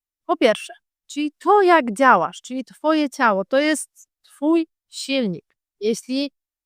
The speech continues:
jesteś niewyspana, niewyspany, niedotleniona, spięty, no to twój system operacyjny uznaje, że jesteś na debecie energetycznym. Włącza tryb alarmowy, żeby przetrwać. I co robi?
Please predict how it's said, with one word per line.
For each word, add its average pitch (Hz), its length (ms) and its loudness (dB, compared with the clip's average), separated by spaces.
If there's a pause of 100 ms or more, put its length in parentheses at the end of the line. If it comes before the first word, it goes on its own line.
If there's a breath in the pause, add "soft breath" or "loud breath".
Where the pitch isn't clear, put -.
(1200)
jesteś 208 400 -8
niewyspana, 214 580 -4
niewyspany, 170 600 -10
niedotleniona, 220 840 0
spięty, 190 560 -8
no 202 120 -8
to 254 120 -6
twój 294 280 -6
system 269 380 -6
operacyjny 226 840 -2
uznaje, 262 380 0
że 262 80 -2
jesteś 285 280 -4
na 240 100 -2
debecie 214 560 -4
energetycznym. 190 720 -6 (440)
Włącza 277 600 2 (100)
tryb 247 220 -4 (120)
alarmowy, 214 580 0
żeby 262 300 -8
przetrwać. - 640 -8 (320)
I 294 80 -10
co 330 140 2
robi? 190 240 0